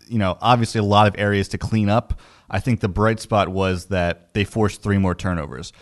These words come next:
and they now have nineteen in seven games. I believe that leads the league. And they've said, uh, whether it's Bill Davis or whoever it is, they've said that their goal is to get three every game. They wanna force three turnovers. And right now they're at two point seven per game. So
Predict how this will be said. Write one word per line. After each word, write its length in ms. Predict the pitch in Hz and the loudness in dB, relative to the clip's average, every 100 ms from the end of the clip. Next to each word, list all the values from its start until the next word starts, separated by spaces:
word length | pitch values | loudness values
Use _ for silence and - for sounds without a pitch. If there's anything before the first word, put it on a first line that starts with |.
| - _ | -20 _
and 180 | 95 95 | -4 -2
they 60 | |
now 200 | 98 104 | 0 2
have 260 | 104 98 90 | 2 0 0
nineteen 720 | 98 104 110 - 113 98 90 | 0 2 2 0 0 2 0
in 160 | - 98 | -2 -4
seven 320 | - 98 92 | -2 -2 0
games. 300 | 92 90 87 | -2 -2 -4
I 60 | |
believe 280 | 85 104 113 | -2 0 0
that 200 | 101 95 | 2 0
leads 240 | 95 101 90 | 0 -4 -4
the 60 | |
league. 400 | 95 92 90 85 - - _ - | -4 -2 -4 -8 -16 -20 _ -6
And 420 | 101 92 90 87 - _ - | 0 2 2 0 -6 _ -2
they've 180 | 113 107 | 0 2
said, 400 | - 127 113 - | 4 4 2 -2
uh, 320 | 107 98 90 | 0 0 0
whether 200 | 107 104 | -2 -2
it's 100 | 95 | -2
Bill 160 | - 110 | 2 4
Davis 400 | 107 113 113 - | 4 2 0 -2
or 260 | 95 87 | -2 -2
whoever 340 | 95 107 123 110 | 2 2 4 2
it 60 | |
is, 200 | 104 95 | 2 0
they've 180 | 98 95 | -2 -6
said 220 | - 98 | -4 -4
that 220 | 92 92 - - - | -2 -4 -6 -16 2
their 120 | 120 | 4
goal 240 | 110 123 | 6 6
is 80 | 127 | 4
to 100 | - | 0
get 240 | 107 104 - | -2 -2 -4
three 520 | - 107 107 98 87 | -10 -4 0 0 0
every 240 | 98 92 92 | -2 -2 -2
game. 200 | 85 76 | -4 -4
They 80 | 87 | -2
wanna 140 | 90 | -4
force 280 | - 95 - | -4 -8 -8
three 200 | 101 92 | -6 -6
turnovers. 540 | - 90 82 76 82 - - _ | -2 -2 -4 -6 -10 -14 -20 _
And 80 | 101 | 2
right 140 | 110 | 4
now 120 | 113 | 6
they're 140 | 107 101 | 6 4
at 120 | 92 | 0
two 140 | - | 0
point 280 | 110 - 95 | 0 0 -2
seven 340 | - 95 76 80 | 0 -2 -2 -4
per 140 | 90 | -6
game. 300 | 87 71 - - _ _ | -6 -10 -12 -16 _ _
So 460 | - 107 95 90 | -4 0 2 0